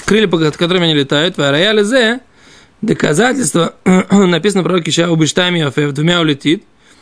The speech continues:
У меня до посох шелах Арав написано, «Векара зель зе ве амар». И сразу после этого задаю, как бы читает, и, и зовут друг другу и говорят, «Кадош, кадош, кадош, Ашем Цвакот»,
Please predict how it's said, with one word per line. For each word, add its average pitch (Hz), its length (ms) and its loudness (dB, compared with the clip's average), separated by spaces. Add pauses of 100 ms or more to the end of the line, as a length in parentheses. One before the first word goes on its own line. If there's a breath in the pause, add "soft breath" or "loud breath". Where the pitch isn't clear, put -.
(340 loud breath)
У 147 40 -4
меня 151 140 0
до 170 80 2
посох 208 280 0
шелах 214 280 0
Арав 233 360 0
написано, 214 400 -2
«Векара 202 320 0
зель 208 220 0
зе 196 200 2
ве 196 120 0
амар». 143 260 -2
И 123 40 -4
сразу 196 320 0
после 196 240 -2
этого 180 220 0
задаю, 165 420 0
как 156 200 -2
бы 147 280 0
читает, 151 440 -2 (440)
и, 156 180 -8 (1300)
и 165 80 0
зовут 170 500 2
друг 170 300 2
другу 185 240 4
и 165 40 4
говорят, 156 480 0
«Кадош, 190 300 -2
кадош, 185 260 0
кадош, 190 340 0
Ашем 180 260 -2
Цвакот», - 340 -2